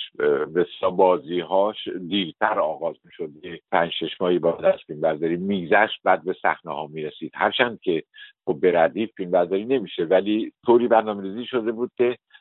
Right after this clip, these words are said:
حضورش دیرتر لازم بود. به همین خاطر من برای اون نقش قرارداد بستم. بعد که توقف پیش آمد و قرار شد که نقشا جابجا بشه و من برای بازی،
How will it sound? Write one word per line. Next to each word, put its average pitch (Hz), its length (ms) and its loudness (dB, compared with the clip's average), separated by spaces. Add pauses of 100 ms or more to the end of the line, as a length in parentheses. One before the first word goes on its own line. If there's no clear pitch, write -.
(220)
حضورش 101 600 4 (140)
دیرتر 104 440 2
لازم 90 400 -2
بود. 82 260 -10
به 90 100 -2
همین 110 180 -4
خاطر 110 380 -2
من 101 140 -4
برای 98 200 0
اون 107 220 -6
نقش 92 320 -6 (360)
قرارداد 87 460 4
بستم. 92 380 -2
بعد 143 300 -2
که 117 260 2 (260)
توقف 101 520 4
پیش 107 180 -4
آمد 87 480 -6
و 87 60 2
قرار 82 460 4
شد 82 120 -2 (100)
که 87 200 4 (540)
نقشا 87 340 0
جابجا 82 580 0
بشه 87 520 -6
و 80 140 -4
من 85 160 -6
برای 85 220 0
بازی، 85 600 -2